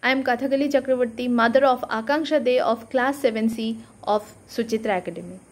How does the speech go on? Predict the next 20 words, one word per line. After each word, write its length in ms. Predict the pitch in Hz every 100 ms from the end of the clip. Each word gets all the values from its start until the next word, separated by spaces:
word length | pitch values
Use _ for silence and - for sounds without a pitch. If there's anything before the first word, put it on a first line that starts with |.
| -
It 160 | 294 285
makes 480 | 277 311 359 - - - - -
me 220 | 294 285
extremely 480 | 277 - 381 392 403
happy 380 | 349 302 302 302
and 180 | 277
proud 300 | 262 208 226
to 100 | 226
say 240 | 285 247 208
that 320 | 190 180 233 - - -
Akanksha 540 | - 240 269 277 294 262
is 180 | 226 -
student 440 | - 214 226 240
of 120 | 240
Suchitra. 520 | - 202 147 - - - - - - - - - - - -
From 180 | 240 285
academics 580 | 277 311 349 381 392 -
to 100 | 277
extracurricular 880 | 233 233 294 285 254 254 254 240
activities, 600 | 208 185 - 202 160 -